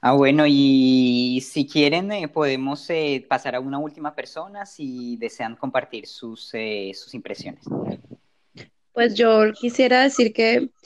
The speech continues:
Speaker 2: en mi trayectoria como bailarina, yo he tenido la oportunidad de estar en varios grupos, y lo que me ha marcado mucho de Tondoa realmente es, eh, ese concepto de familia que hemos creado entre los miembros,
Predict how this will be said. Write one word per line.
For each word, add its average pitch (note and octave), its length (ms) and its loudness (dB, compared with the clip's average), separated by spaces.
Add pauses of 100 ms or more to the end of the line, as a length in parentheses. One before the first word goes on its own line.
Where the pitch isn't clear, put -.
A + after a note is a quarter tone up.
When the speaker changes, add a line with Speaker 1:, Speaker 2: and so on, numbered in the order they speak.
(160)
Speaker 2:
en A#3+ 200 6
mi A#3 180 8
trayectoria G#3+ 680 4
como A#3+ 420 6
bailarina, G#3 600 4
yo G#3+ 160 0
he G#3 60 4
tenido G#3+ 300 2
la A3+ 100 2
oportunidad A3 520 2
de F#3 60 6
estar G#3 300 0
en G#3+ 120 2
varios G#3 320 4
grupos, A3+ 520 2 (440)
y A#3 120 0
lo A3 160 4
que A3 160 2
me G#3 160 6
ha G3 100 6
marcado A3 580 2
mucho A#3 360 2
de B3 120 6
Tondoa G#3+ 480 2
realmente G#3+ 720 4
es, G#3+ 180 -2
eh, G#3+ 380 4 (460)
ese A3+ 260 2
concepto A#3+ 440 2
de G#3+ 100 6
familia G#3+ 460 4
que A#3+ 120 -2
hemos G#3 240 2
creado G#3 360 2
entre F#3+ 260 0
los G#3+ 160 2
miembros, G3+ 560 2